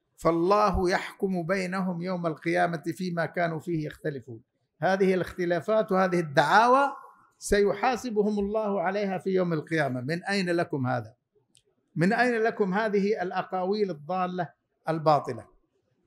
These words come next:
قال: "ومن أظلم ممن منع مساجد الله أن يذكر فيها اسمه وسعى في خرابها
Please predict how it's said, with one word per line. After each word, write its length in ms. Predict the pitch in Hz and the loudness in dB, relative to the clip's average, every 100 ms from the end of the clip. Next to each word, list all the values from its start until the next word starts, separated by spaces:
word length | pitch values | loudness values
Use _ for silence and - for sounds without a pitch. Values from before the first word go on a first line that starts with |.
| _ _ _ _ _ _ 165 | _ _ _ _ _ _ 2
قال: 200 | 185 190 | 4 6
"ومن 360 | 185 185 180 - | 4 2 -2 -2
أظلم 480 | 226 196 185 190 185 | -4 -2 0 0 0
ممن 560 | 170 190 220 185 170 | -2 -2 -2 -2 -2
منع 560 | 160 156 185 175 151 160 | -2 -2 0 0 0 -2
مساجد 720 | 156 147 190 180 165 151 143 | -4 -4 2 2 2 -2 -4
الله 640 | 143 156 180 185 165 160 | -2 2 4 4 2 -2
أن 80 | 160 | -4
يذكر 640 | 165 170 196 156 170 156 | -4 -2 -2 -2 0 0
فيها 260 | 151 190 180 | 0 0 -2
اسمه 320 | 185 180 180 _ _ _ _ _ - | -4 -6 -8 _ _ _ _ _ -4
وسعى 540 | 156 175 202 185 170 | 0 2 2 2 0
في 180 | - 175 | 0 -2
خرابها 720 | - 165 165 165 202 190 233 | 0 2 4 4 4 2 -2